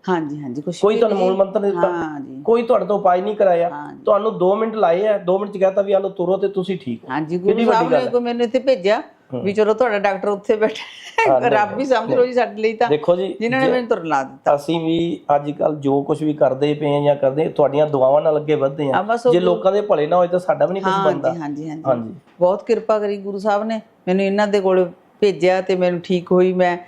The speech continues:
Speaker 1: ਮੈਂ ਬਹੁਤ ਸ਼ੁਕਰਾਨਾ ਕਰਦੀ ਹਾਂ ਇਹਨਾਂ ਦਾ, ਤੇ ਬਹੁਤ ਸ਼ੁਕਰਾਨਾ ਇਹਨਾਂ, ਵਾਰ-ਵਾਰ ਮੈਂ ਕੁਛ ਸ਼ਬਦ ਨਹੀਂ ਹੈ ਜੋ ਮੈਂ ਕਹਿ
Speaker 2: ਚਲੋ,
Speaker 1: ਸਕਾਂ।
Speaker 2: ਨਹੀਂ, ਨਹੀਂ, ਬਹੁਤ ਵਧੀਆ ਗੱਲ ਹੈ। ਠੀਕ ਹੋਏ ਨਾ ਜਦੋਂ ਕੋਈ
Speaker 1: ਹਾਂਜੀ।
Speaker 2: ਬੰਦਾ, ਉਦੋਂ ਸਭ ਤੋਂ ਵੱਡ-, ਵੱਡੀ
Speaker 1: ਹਾਂ।
Speaker 2: ਖੁਸ਼ੀ, ਹੁਣ ਇੱਕ ਮਾਸਟਰ ਦਾ ਬੱਚਾ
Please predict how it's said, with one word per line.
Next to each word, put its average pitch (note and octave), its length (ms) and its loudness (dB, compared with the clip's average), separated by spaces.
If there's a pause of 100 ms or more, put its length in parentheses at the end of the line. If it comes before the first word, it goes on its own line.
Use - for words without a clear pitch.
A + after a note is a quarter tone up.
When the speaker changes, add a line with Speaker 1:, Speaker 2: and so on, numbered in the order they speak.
(240)
Speaker 1:
ਮੈਂ F#3 120 4
ਬਹੁਤ F3+ 240 2
ਸ਼ੁਕਰਾਨਾ F3 500 -2
ਕਰਦੀ F#3 300 -4
ਹਾਂ G#3 120 -4
ਇਹਨਾਂ G#3+ 160 0
ਦਾ, A3 200 0 (400)
ਤੇ F#3 100 4
ਬਹੁਤ F#3 280 0
ਸ਼ੁਕਰਾਨਾ F#3 680 0
ਇਹਨਾਂ, F#3+ 220 -4 (680)
ਵਾਰ-ਵਾਰ F3 360 2
ਮੈਂ F#3+ 160 0
ਕੁਛ F#3+ 140 0
ਸ਼ਬਦ F3 340 0
ਨਹੀਂ A#3+ 180 0
ਹੈ G#3+ 60 2
ਜੋ G3 140 2
ਮੈਂ G3 140 0
ਕਹਿ F#3 120 2
Speaker 2:
ਚਲੋ, F#3 80 -4
Speaker 1:
ਸਕਾਂ। C3 300 -2
Speaker 2:
ਨਹੀਂ, B2 180 -2
ਨਹੀਂ, A#2+ 100 -8
ਬਹੁਤ D#3 280 2
ਵਧੀਆ E3 300 2
ਗੱਲ D3 200 2
ਹੈ। E3+ 60 4
ਠੀਕ F3 340 -2
ਹੋਏ D#3+ 180 4
ਨਾ F#3+ 80 4
ਜਦੋਂ F3+ 240 0
ਕੋਈ - 0 -
Speaker 1:
ਹਾਂਜੀ। E3 200 0
Speaker 2:
ਬੰਦਾ, D3+ 380 0 (140)
ਉਦੋਂ G3 220 2
ਸਭ G#3+ 220 0
ਤੋਂ A3 180 0
ਵੱਡ-, F3+ 240 -2
ਵੱਡੀ E3 280 0
Speaker 1:
ਹਾਂ। - 100 -6
Speaker 2:
ਖੁਸ਼ੀ, G3 320 -4 (260)
ਹੁਣ G3+ 140 4
ਇੱਕ G#3 280 0
ਮਾਸਟਰ E3 440 2
ਦਾ G3 120 2
ਬੱਚਾ F#3 580 2